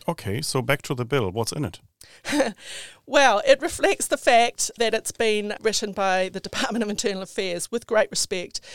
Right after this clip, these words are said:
Speaker 2: It's couched in terms that its, uh, objective is to make practical changes to support charities to continue their vital contribution to community wellbeing while ensuring that that contribution is sufficiently transparent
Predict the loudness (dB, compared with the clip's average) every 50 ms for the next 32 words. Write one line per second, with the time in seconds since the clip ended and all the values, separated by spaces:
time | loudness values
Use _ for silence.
0 | -18 -18 -18 -4 0 2 2 2 2 -2 0 4 6 6 6 6 2 -2 -2 -2
1 | -2 -2 0 2 4 4 4 4 2 0 -2 0 -2 -2 -2 -2 -4 -2 0 0
2 | 0 0 0 -2 -2 -2 -4 -4 -4 -6 -4 -4 -4 -4 -4 -4 -6 -6 -4 -2
3 | 0 0 0 0 -2 -4 -8 -10 -8 -6 -4 -2 -2 -2 -2 -4 -4 -6 -6 -4
4 | -6 -6 -6 -6 -4 -2 -2 -2 -2 -2 -2 0 0 0 -2 -4 -6 -8 -8 -8
5 | -8 -8 -8 -8 -6 -4 -4 -4 -4 -4 -6 -6 -4 -2 0 0 2 0 0 0
6 | -2 -4 -4 -4 -8 -20 -20 _ -6 -4 -4 -2 -4 -6 -6 -4 -4 -2 -2 -2
7 | -4 -6 -6 -6 -4 -2 -2 -2 -4 -2 -2 0 2 2 0 0 -2 -4 -4 -4
8 | -4 -4 -4 -4 -2 -2 0 0 0 0 -2 -2 -6 -4 -4 -4 -6 -6 -6 -10
9 | -10 -10 -10 -8 -8 -6 -6 -6 -6 -6 -8 -8 -6 -6 -6 -6 -6 -6 -8 -10
10 | -10 -10 -8 -8 -8 -8 -8 -6 -6 -6 -8 -8